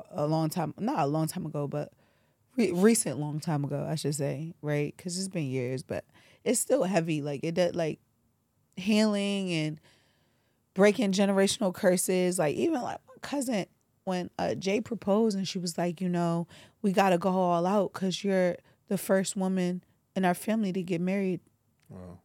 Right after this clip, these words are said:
Speaker 1: And I said,
Speaker 2: Wow.
Speaker 1: and I thought back to the lineage of women in my family, bro. Like, I can't, like, it goes back. You know what I'm trying to say? And, like, and it's not just, like, me. It's like, my mom doesn't have a good relationship with her mom.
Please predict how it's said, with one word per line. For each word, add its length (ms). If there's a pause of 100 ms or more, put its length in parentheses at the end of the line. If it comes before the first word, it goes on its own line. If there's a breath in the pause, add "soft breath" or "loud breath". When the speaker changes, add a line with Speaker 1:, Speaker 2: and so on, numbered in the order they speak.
Speaker 1:
And 80
I 120
said, 480 (280)
Speaker 2:
Wow. 280 (1300)
Speaker 1:
and 120
I 200
thought 380
back 280
to 120
the 160
lineage 480
of 160
women 260
in 60
my 120
family, 360
bro. 260
Like, 240
I 120
can't, 380 (140)
like, 120
it 140
goes 260
back. 600 (640)
You 120
know 60
what 60
I'm 60
trying 200
to 40
say? 320
And, 160
like, 240 (500 soft breath)
and 140
it's 160
not 240
just, 340
like, 440 (360)
me. 600
It's 160
like, 260 (380)
my 120
mom 300
doesn't 220
have 180
a 80
good 160
relationship 460
with 100
her 100
mom. 320